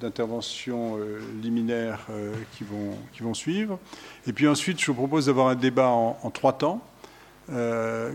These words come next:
qu'on va essayer de discipliner, euh, parce qu'il y aura beaucoup, beaucoup de choses à dire. Donc on va essayer de séparer d'un côté les questions,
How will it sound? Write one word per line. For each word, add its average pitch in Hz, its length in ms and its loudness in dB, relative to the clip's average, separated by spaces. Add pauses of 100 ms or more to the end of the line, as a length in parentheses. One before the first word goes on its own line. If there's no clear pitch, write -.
qu'on 127 80 -4
va 120 60 0
essayer 120 220 2
de 113 140 -2
discipliner, 123 1040 0
euh, 123 260 -6
parce - 220 -8
qu'il 120 160 -2
y 113 100 -4
aura 101 120 -2
beaucoup, 131 240 -4
beaucoup 123 180 -2
de 110 60 -8
choses 120 160 -4
à 110 80 -4
dire. 143 300 -4 (520)
Donc 113 120 -8
on 127 40 0
va 131 60 6
essayer 139 220 4
de 131 60 0
séparer 135 460 4
d'un 127 140 4
côté 135 380 0
les 123 120 2
questions, 127 720 0